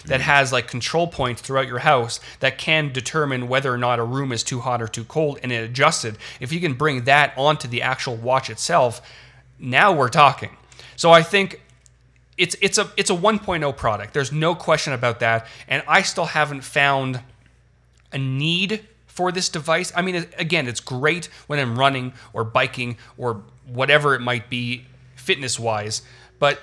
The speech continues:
Speaker 1: other than that, kind of like the iPad, or at least the original iPad, it doesn't solve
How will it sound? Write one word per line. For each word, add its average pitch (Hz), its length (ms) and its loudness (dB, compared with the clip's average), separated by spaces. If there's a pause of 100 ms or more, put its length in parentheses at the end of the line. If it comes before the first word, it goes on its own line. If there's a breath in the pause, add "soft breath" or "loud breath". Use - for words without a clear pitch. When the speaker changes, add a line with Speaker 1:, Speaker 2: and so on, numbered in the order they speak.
(120)
Speaker 1:
other 190 240 2
than 156 220 -2
that, 135 480 2
kind 240 240 2
of 214 100 -6
like 208 220 -2
the 151 160 -8
iPad, 151 480 -2
or 147 120 -4
at 131 60 -4
least 139 220 -8
the 120 80 -10
original 143 340 -6
iPad, 151 520 -4 (260 loud breath)
it 143 160 -4
doesn't 226 320 0
solve 147 500 0